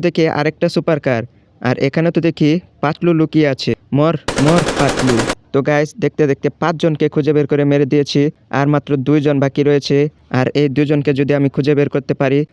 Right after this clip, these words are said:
তাহলে এই গেমের উইনার হয়ে যাব আমি, আর দশ কোটি টাকা দামের সেই রেসিং কারটি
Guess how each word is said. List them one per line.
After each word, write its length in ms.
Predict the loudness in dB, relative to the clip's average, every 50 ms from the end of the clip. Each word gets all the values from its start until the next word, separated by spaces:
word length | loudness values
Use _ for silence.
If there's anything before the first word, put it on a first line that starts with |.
| _ _ -6
তাহলে 300 | -2 0 0 0 2 0 0 -2 0 0 0
এই 80 | 0 0 -2 -4 _ _ _ _ _ -14 -6 -2
গেমের 320 | -2 0 2 2 0 0 -2 -4 _ -18 _ -2 0
উইনার 280 | 2 2 2 2 0 2
হয়ে 140 | 0 0 2 0
যাব 120 | 0 0 0 0 0 0
আমি, 180 | 2 2 2 0 0 -4 -6 -4 -2
আর 80 | -2 -2 -2 -2
দশ 120 | -4 -4 -4 -4
কোটি 160 | -4 -4 -2 -2 0
টাকা 140 | 0 0 0 0
দামের 240 | 0 0 0 0 -2 _ _ -12 -4
সেই 200 | -2 0 0 0 0 -4 _ _ _ _ -2 -2
রেসিং 240 | -2 0 0 -2 0 0
কারটি 260 | -2 -2 0 0 0